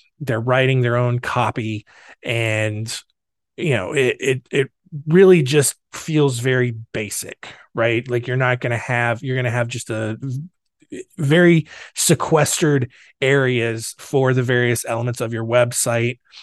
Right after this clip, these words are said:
You know, you're not gonna typically have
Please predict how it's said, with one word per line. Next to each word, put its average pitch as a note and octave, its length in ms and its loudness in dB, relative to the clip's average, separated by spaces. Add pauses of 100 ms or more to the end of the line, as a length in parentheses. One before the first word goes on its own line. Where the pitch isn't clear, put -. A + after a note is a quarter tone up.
(280)
You C#3 100 -4
know, A2+ 220 -4
you're B2 260 -4
not B2 320 -2
gonna B2+ 560 -2 (400)
typically D#3 760 -2
have C3+ 680 -4